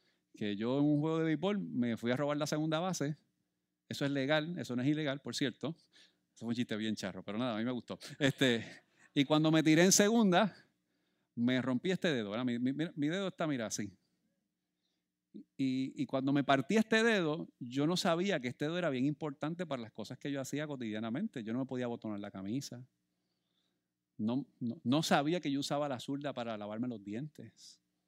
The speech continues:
Yo pensaba que me los lavaba con la derecha y después no me podía lavar los dientes. No, no sabía que usaba la zurda para peinarme. Yo me peinaba, pero sin darme cuenta, me daba cuenta que yo usaba ambas manos para hacer las cosas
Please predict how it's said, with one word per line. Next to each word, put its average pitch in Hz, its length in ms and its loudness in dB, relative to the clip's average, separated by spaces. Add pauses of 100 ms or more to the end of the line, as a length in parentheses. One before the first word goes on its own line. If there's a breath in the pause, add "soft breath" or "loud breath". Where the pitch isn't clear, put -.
(300)
Yo 110 60 -14
pensaba 127 280 -4
que 139 80 -4
me 135 60 -4
los 120 100 -6
lavaba 107 220 -4
con 123 120 -6
la 117 100 -4
derecha 120 460 -8 (340)
y 113 80 -6
después 120 220 -4
no 127 80 0
me 120 60 -6
podía 120 180 -4
lavar 117 180 -4
los 104 160 -8
dientes. 135 400 -4
No, 113 260 -4 (300 soft breath)
no 131 120 -2
sabía 156 260 0
que 151 60 -8
usaba 139 320 -2
la 135 100 -4
zurda 135 280 -4
para 120 200 -4
peinarme. 117 640 -6 (200)
Yo 113 120 -12 (100)
me 123 140 -2
peinaba, 123 380 -2
pero 127 260 -6 (600)
sin 143 220 4
darme 180 240 2
cuenta, 220 320 2
me 156 240 0
daba 160 220 0
cuenta 208 320 -2
que 143 140 -2
yo 147 260 0
usaba 160 380 -2
ambas 165 260 0
manos 165 280 -2
para 143 160 -2
hacer 139 180 -4
las 156 160 -4
cosas 202 580 -6